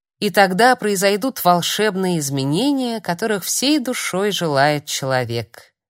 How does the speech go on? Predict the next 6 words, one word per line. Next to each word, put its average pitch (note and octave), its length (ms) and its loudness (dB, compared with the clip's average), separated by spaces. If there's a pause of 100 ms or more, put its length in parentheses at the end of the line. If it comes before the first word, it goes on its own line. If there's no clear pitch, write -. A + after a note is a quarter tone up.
(100)
В - 60 -8
событиях, F#3 600 -4
в - 80 -20
числах, - 720 -8
в - 60 -20
показателях. D3+ 800 -4